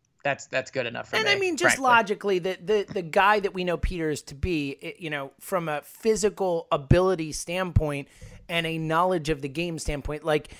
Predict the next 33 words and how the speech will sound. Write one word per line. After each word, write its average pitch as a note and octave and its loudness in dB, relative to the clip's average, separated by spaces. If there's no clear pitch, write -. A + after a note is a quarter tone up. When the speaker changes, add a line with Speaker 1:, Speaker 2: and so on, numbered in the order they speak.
Speaker 2:
you G#3 4
would A#3+ 0
figure A3+ -2
that G3 -4
that F3+ 0
type F3+ 6
of C#3+ 2
dude D3+ 2
would D3 4
be C3+ -2
able C3 -4
to A2+ -8
handle G#2 -12
the G2 -18
role. D#2 -18
That, D3+ 2
that's F3 6
kinda D3+ -4
all A#2+ -8
I'm G2+ -18
saying. - -18
So, F3+ 4
Speaker 1:
Um, D#3 2
Speaker 2:
uh, A3 0
Speaker 1:
let D#3+ 6
me, F3+ 4
let E3+ 6
me F3+ 4
ask E3 4
you D3+ -2
this B2+ -4
real A#2+ -8
quick. A2+ -10